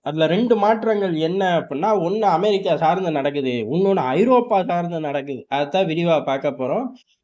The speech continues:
உக்ரைன் யுத்தத்தை நிறுத்துறேன்னு தான் வந்தேன், நிறுத்த முடியல. கடைசியில அலாஸ்கால போய் பேச்சுவார்த்தை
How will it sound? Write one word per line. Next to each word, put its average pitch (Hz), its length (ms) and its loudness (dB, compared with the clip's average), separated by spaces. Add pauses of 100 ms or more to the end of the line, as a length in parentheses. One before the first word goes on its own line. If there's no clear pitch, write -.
உக்ரைன் 247 460 2
யுத்தத்தை 202 420 -2
நிறுத்துறேன்னு 214 640 0
தான் 202 180 0
வந்தேன், 170 460 0
நிறுத்த 196 320 -2
முடியல. 160 380 -2 (100)
கடைசியில 143 460 -2
அலாஸ்கால 175 600 0
போய் 175 280 -4 (720)
பேச்சுவார்த்தை 190 640 2